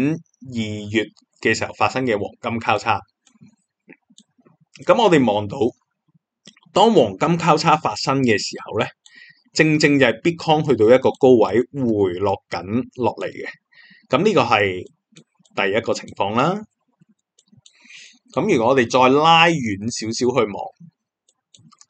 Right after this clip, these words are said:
再睇下之前嘅黃金交叉。好啦，呢度又出現另一個黃金交叉。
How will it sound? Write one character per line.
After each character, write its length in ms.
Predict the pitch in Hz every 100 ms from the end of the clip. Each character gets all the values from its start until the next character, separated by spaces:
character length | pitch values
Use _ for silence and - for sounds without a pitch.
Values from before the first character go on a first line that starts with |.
| -
再 180 | 113 113
睇 20 | 117
下 140 | 117
之 180 | 113 135
前 160 | 135 -
嘅 140 | 101
黃 80 | 92 -
金 180 | 113 117
交 140 | 117
叉。 260 | 113 113 120 _ _ _ _ _ _ _ _ - -
好 100 | 131
啦， 160 | 127 - _ _ 151
呢 160 | 147 139
度 120 | 113
又 180 | 101 101
出 140 | 135
現 200 | 127 107
另 220 | 104 98 110
一 60 |
個 120 | 123 107
黃 100 | 90 -
金 140 | 104
交 180 | - 107
叉。 240 | - 110